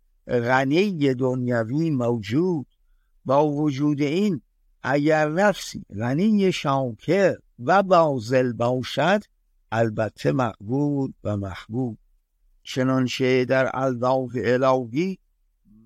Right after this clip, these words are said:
مذکور: «اذا وجدنا آثرنا و اذا فقدنا شکرنا». در خصوص جناب حاج سید علی محمد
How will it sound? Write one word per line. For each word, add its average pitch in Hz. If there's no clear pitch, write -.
مذکور: 117
«اذا 123
وجدنا 131
آثرنا 131
و 107
اذا 117
فقدنا 113
شکرنا». 113
در 151
خصوص 208
جناب 147
حاج 131
سید 131
علی 127
محمد 135